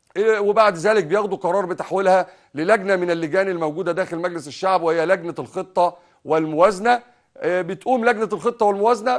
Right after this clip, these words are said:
بدراسة، آه، الموازنة المقترحة وإعداد تقرير تفصيلي، ثم بعد ذلك بيتم مناقشة هذه الموازنة وكذلك تقرير اللجنة بحضور أعضاء مجلس الشعب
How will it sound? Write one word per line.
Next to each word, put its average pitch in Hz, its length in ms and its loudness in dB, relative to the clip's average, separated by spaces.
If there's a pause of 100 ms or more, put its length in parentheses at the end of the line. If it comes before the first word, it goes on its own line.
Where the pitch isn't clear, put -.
بدراسة، 202 840 2 (600)
آه، 151 320 0
الموازنة 175 480 2
المقترحة 196 800 2
وإعداد 165 600 2 (240)
تقرير 170 460 -4
تفصيلي، 247 640 -6 (360)
ثم 233 300 2
بعد 220 220 6
ذلك 202 340 0
بيتم 190 580 -2
مناقشة 202 440 -2
هذه 165 340 -4 (120)
الموازنة 165 600 0 (260)
وكذلك 185 600 0
تقرير 175 420 -4
اللجنة 180 460 0
بحضور 151 580 -4
أعضاء 151 420 2
مجلس 170 280 -4
الشعب 196 360 0